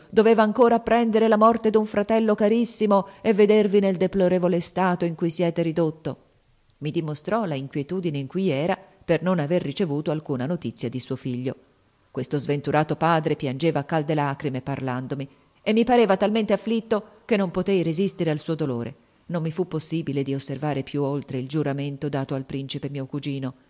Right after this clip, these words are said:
e raccontai al re ciò che io sapeva. Il re mi ascoltò con qualche considerazione e quando ebbi terminato mi disse: «Nipote, il racconto fattomi mi dà qualche speranza. Io seppi che mio figlio faceva fabbricare questo sepolcro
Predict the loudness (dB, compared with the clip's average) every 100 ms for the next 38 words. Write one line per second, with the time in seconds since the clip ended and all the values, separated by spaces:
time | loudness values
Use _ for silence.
0 | _ -6 -2 -2 -4 -4 -2 -2 -2 -4
1 | -4 -4 -6 _ -6 -4 -4 -4 -4 -6
2 | -6 -8 -10 -14 _ _ _ _ _ _
3 | _ _ -2 2 4 2 0 -4 -4 -4
4 | 0 0 2 -2 -2 -2 -2 -6 -6 -6
5 | -6 -4 -4 0 2 2 -2 -10 _ -6
6 | -2 0 2 0 0 -2 -4 -2 2 2
7 | 2 -2 -2 -4 -4 -6 -10 _ _ _
8 | _ -2 0 0 -2 -4 -8 _ _ -4
9 | -2 -2 -2 -4 -2 -4 -2 -2 -2 -2
10 | -2 0 -2 0 -4 -2 -6 -4 -4 -4
11 | -6 -8 -10 _ _ -2 0 2 2 0
12 | -2 -4 -2 -2 0 -2 -4 -2 -2 -4
13 | -6 -6 -6 -8 -6 -6 -4 -4 -4 -6
14 | -6 -8 -6 -4 -4 -4 -6